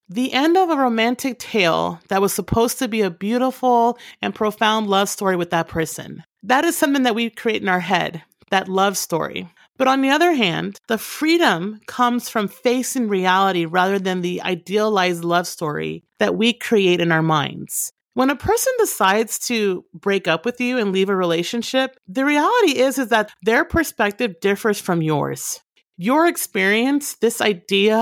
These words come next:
of this beautiful love story, maybe you felt safe, you felt happy, and these are all things that I felt. That was not his experience.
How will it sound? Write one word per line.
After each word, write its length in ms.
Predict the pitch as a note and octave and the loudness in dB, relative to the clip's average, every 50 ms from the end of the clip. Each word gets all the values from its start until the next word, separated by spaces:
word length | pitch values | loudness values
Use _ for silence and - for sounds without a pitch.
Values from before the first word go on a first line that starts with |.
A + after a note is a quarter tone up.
| - | 0
of 120 | - F#3+ E3+ | 0 -2 -2
this 200 | F#3 F3 - - | -2 -6 -8 -10
beautiful 600 | F3 D#3 - F#3 G3+ G#3 G#3+ G3+ - G3+ E3+ E3 | -16 -12 -6 -4 -2 -2 -2 -2 -4 -4 -2 0
love 220 | D#3+ E3+ F3+ F#3+ | 2 2 2 2
story, 360 | - - - A#3+ A3 A3 A3 | -2 -4 -2 0 0 2 2
maybe 240 | G#3+ G3 F3+ F3 F3+ | 0 0 -2 -2 -2
you 80 | E3+ E3+ | -4 -4
felt 300 | E3+ - E3 D#3 - - | -4 -2 -4 -4 -4 -6
safe, 540 | - - - A3 A3 A3+ A#3 A#3 G#3+ - - | -8 -2 0 2 4 4 2 2 0 -4 -12
you 60 | D#3+ | -12
felt 260 | - - - - D3+ | -10 -10 -12 -12 -12
happy, 720 | - - G3+ G3+ G#3 G#3 G#3+ G#3+ G#3+ G#3 G#3 G#3 G#3+ G3+ - - - - | -4 0 2 2 2 2 0 -2 -2 0 0 -2 -4 -6 -12 -18 -10 -4
and 100 | G#3+ A#3+ | 0 2
these 160 | D4+ D#4 B3 | 2 2 2
are 60 | C4+ | 2
all 160 | A#3+ A3+ A3+ | 2 4 2
things 260 | A3+ A#3 A3+ A3+ G3+ | 2 0 -2 -2 -2
that 120 | G#3 G3 F#3+ | -2 0 0
I 140 | F3+ F#3+ G3+ | 0 0 0
felt. 580 | - - E3 D3 C#3+ - - - - - - - _ _ - | 0 0 0 0 0 -2 -6 -10 -16 -18 -18 -20 _ _ -2
That 260 | F3+ A#3+ B3+ D#4 D#4 | 0 2 2 2 2
was 200 | D4+ D#4+ A3+ G#3+ | 2 0 0 2
not 260 | A#3+ A#3+ A#3+ B3+ A#3+ | 2 4 4 4 2
his 280 | F#3 - B3 B3 A#3+ G#3 | 2 2 2 2 2 2
experience. 960 | F#3+ - - - G3 F#3+ F3+ E3+ D3 - - - - - - - - - - | -2 -4 -4 -2 -2 0 0 -2 -2 -4 -8 -8 -6 -4 -2 -2 -4 -6 -8